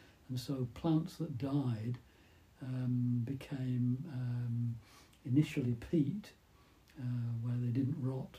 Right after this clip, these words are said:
because of the wet conditions. And those layers of peat were gradually buried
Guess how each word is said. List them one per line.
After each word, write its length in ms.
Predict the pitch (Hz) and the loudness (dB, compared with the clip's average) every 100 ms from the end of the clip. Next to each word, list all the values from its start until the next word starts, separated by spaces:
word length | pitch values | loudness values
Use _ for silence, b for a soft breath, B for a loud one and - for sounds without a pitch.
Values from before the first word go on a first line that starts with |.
| 135 | -10
because 240 | 127 120 | -6 -4
of 100 | 117 | -2
the 60 | 120 | -2
wet 240 | 117 - | -2 -6
conditions. 720 | - 117 123 127 120 113 123 b b b b b - | -6 -2 -2 -2 -6 -6 -8 b b b b b -14
And 520 | 139 135 131 131 127 120 - - - - - - | -8 -2 0 0 0 -2 -10 -20 -20 -20 -20 -2
those 320 | 151 139 131 | 2 4 4
layers 440 | 131 135 135 127 123 | 0 -2 -2 -2 0
of 120 | 120 - - | -2 -4 -10
peat 420 | - 147 180 190 - b b b b - | 0 2 2 -4 -10 b b b b -6
were 280 | 131 123 127 185 | 0 0 -2 -8
gradually 460 | - 147 127 120 113 | -4 0 0 0 0
buried 540 | 104 139 151 117 127 | 0 2 4 4 0